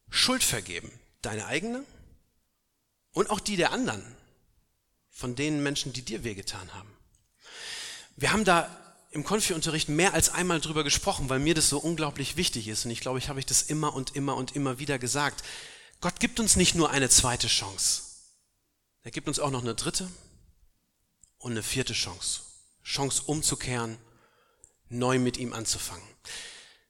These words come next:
Ich hoffe, ihr Konfis erinnert euch an die Geschichte vom verlorenen Sohn.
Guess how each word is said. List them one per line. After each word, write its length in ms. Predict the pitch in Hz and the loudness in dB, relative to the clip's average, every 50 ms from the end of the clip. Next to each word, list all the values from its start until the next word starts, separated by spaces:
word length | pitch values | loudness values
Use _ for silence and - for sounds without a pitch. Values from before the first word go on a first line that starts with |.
| _ _ _ _ _ _ _ _ _ _ _ _ _ _ _ _ _ _ | _ _ _ _ _ _ _ _ _ _ _ _ _ _ _ _ _ _
Ich 160 | - - - | 0 2 4
hoffe, 200 | 175 208 - 151 | 6 6 4 4
ihr 160 | 123 104 120 - | 2 0 -4 -4
Konfis 380 | - 147 147 - 151 139 - | -2 -2 -2 0 0 0 0
erinnert 320 | 143 - 127 139 131 117 110 | 0 0 0 0 0 -2 -2
euch 240 | 117 139 143 - | -4 -4 -4 -4
an 100 | - 127 | -4 -6
die 80 | 123 123 | -6 -4
Geschichte 360 | 131 - - 156 - - 135 | -2 -2 -2 -2 -2 -4 -4
vom 180 | - - 123 123 | -4 -4 -4 -4
verlorenen 480 | - 127 120 120 120 123 123 123 120 | -4 -4 -2 0 0 0 2 2 0
Sohn. 320 | 117 107 113 117 160 240 | 0 -2 -2 -2 -2 -2